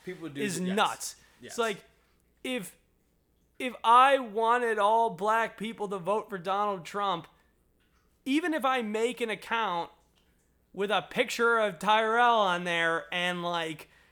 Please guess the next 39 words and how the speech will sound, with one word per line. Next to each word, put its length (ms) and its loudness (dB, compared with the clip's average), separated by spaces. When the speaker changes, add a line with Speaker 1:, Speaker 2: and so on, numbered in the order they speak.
Speaker 2:
and 100 -6
then 100 -2
go, 80 0
like, 220 2
"I'm 160 0
a 60 0
black 320 -2
guy 480 0
and, 440 -4
and 120 -4
I'm 200 2
voting 280 -2
for 80 -10
Donald 280 -2
Trump," 200 -2
it 160 -4
doesn't 360 4
make 220 -2
it 160 -2
so 480 4
<laughs> 40 0
because 480 2
black 340 0
people 280 -2
aren't 280 0
voting 460 4
for 240 -4
him, 60 -4
you 40 -2
know? 260 0
Speaker 1:
Right, 340 0
the 100 -4
numbers 760 -2
Speaker 2:
Mm. 40 -14
Speaker 1:
are 260 -4
telling 400 -10
us 140 -18
different. 80 -8
Speaker 2:
Yes, 500 -2